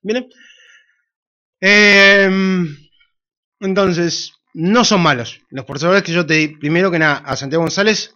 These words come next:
a Santiago Gómez, los procesadores que yo te dije no son, lo que yo te puse no son malos. Para gaming son lo que precisás, de hecho. Eh, y más si vas a jugar a mil ochenta,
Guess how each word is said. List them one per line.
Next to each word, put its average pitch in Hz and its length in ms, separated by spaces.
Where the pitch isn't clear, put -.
a 135 80
Santiago 151 320
Gómez, 196 360
los 127 100
procesadores 208 380
que 185 120
yo 202 120
te 190 80
dije 196 180
no 185 100
son, 160 420
lo 143 140
que 147 100
yo 170 160
te 165 360
puse 185 200
no 160 140
son 131 200
malos. 107 360
Para 151 200
gaming 208 340
son 190 420
lo 151 120
que 135 160
precisás, - 640
de 120 180
hecho. 185 340
Eh, 160 1080
y 151 120
más 226 160
si 226 80
vas 202 140
a 190 60
jugar 180 160
a - 20
mil 165 160
ochenta, 123 480